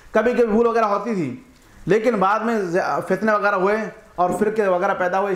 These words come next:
شیعوں کے، خوارج کے، تو اس کے ذریعے بہت ساری احادیثیں جھوٹ اور غلط بیان کرنے لگی، ہوتی گئی، جس کی وجہ سے اہل علم نے مضبوط قواعد اور اصول بنائے۔ بہرحال،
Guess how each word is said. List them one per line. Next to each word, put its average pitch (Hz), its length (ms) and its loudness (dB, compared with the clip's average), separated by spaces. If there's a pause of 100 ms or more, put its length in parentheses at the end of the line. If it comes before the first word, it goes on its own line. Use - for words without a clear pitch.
(120)
شیعوں 190 240 -4
کے، 190 140 2
خوارج 180 460 0
کے، 202 160 2 (500)
تو 196 140 2
اس 220 140 0
کے 262 100 2
ذریعے 247 220 4
بہت 233 180 0
ساری 226 180 0
احادیثیں 202 520 -2 (560)
جھوٹ 220 340 0 (340)
اور 196 220 2
غلط 190 340 0
بیان 202 340 0
کرنے 202 200 0
لگی، 160 240 0 (300)
ہوتی 170 520 0
گئی، 226 220 2
جس 180 160 -2
کی 208 80 0
وجہ 202 200 2
سے 202 100 -2
اہل 185 120 2
علم 185 120 0
نے 202 140 -2
مضبوط 180 460 -2
قواعد 185 340 0
اور 180 100 0
اصول 165 260 0
بنائے۔ 127 240 -2 (640)
بہرحال، 190 340 2